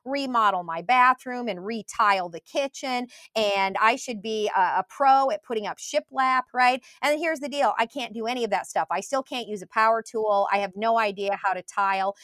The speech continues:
even though I have watched it being done over and over and over.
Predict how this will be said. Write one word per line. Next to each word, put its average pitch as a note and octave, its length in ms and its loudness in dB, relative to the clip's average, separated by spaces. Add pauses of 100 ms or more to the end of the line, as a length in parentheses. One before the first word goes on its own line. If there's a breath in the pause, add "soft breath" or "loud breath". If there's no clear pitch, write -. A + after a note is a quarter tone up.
(160 loud breath)
even F4 260 -2
though C4+ 180 2
I A3+ 120 2
have G3+ 200 0
watched G#3 360 2
it - 120 -8
being F#3 280 -10
done F#3+ 400 -2 (260 soft breath)
over C4 500 2
and G3+ 200 -2
over G3 320 0
and F3+ 100 -12
over. A3 400 -2